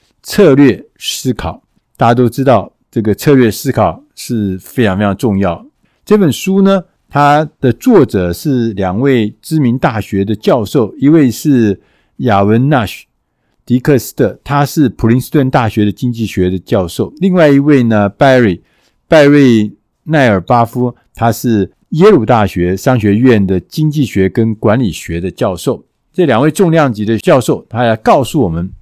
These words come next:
我们都知道蓝图比技术重要，但是蓝图的背后就是策略的思考。所以我们要知道，要必须具备，具备怎么样来做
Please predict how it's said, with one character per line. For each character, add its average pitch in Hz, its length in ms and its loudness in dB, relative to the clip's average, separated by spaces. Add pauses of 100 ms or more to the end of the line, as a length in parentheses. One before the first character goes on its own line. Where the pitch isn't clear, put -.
(160)
我 98 160 -4
们 104 80 -2
都 143 160 2
知 147 180 -8
道 135 220 0 (380)
蓝 117 340 2
图 113 280 -4 (200)
比 92 120 -6
技 - 240 -6
术 117 220 -4
重 104 220 -2
要， 92 260 -4 (220)
但 120 120 2
是 110 140 0
蓝 98 340 0
图 110 200 -2
的 117 100 0
背 120 180 2
后 104 280 0
就 113 120 -2
是 95 140 -4
策 113 340 -2
略 98 200 0
的 85 180 -6
思 - 300 -8
考。 - 260 -12 (240)
所 156 160 2
以 139 160 2 (560)
我 107 140 -2
们 123 280 -2 (640)
要 135 320 -4 (140)
知 156 160 -2
道， 156 260 0 (120)
要 123 280 -2 (180)
必 160 220 0
须 151 320 -10 (140)
具 226 200 -4
备， 139 320 0 (760)
具 151 180 -2
备 117 260 0 (380)
怎 98 180 -2
么 95 100 0
样 135 240 0
来 104 220 0
做 135 440 -2